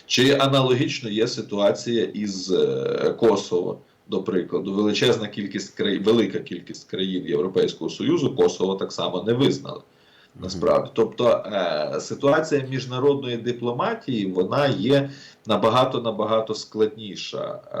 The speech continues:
Speaker 1: Е, Сі Цзіньпін дослівно сказав приблизно таке, що, е,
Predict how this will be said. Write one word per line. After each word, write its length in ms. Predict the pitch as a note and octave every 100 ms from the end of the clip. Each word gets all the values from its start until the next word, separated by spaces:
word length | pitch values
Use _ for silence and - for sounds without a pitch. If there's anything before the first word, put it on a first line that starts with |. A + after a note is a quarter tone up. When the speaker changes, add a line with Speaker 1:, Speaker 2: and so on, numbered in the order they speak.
| D#2 - D#2+ - - - -
Speaker 1:
Е, 40 |
Сі 180 | - A#2
Цзіньпін 540 | A2+ B2 C3+ C3+ A3+ E3
дослівно 540 | B2 - E3 F#3+ D#3+
сказав 440 | C3+ G#2+ B2 C3+
приблизно 500 | C3+ G#2+ A2 A#2+ A2+ A2
таке, 460 | A2 - A#2 F#2
що, 520 | - - F2 E2 D2+ - - - - _
е, 420 | - - D3 C3+